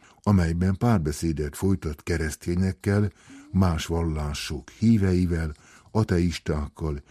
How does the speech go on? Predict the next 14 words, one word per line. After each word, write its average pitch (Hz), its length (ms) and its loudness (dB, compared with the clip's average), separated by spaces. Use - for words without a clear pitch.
és 80 300 -4
agnosztikusokkal. 73 1300 -6
Negyvenhét 80 640 0
személlyel, 87 800 0
akik 90 300 -4
a 78 40 -2
huszadik 92 480 2
század 82 540 -2
vitathatatlan 82 880 -2
intellektuális 80 1040 0
főszereplői 73 840 -4
voltak. - 580 -8
További 76 500 0
művei: 98 640 2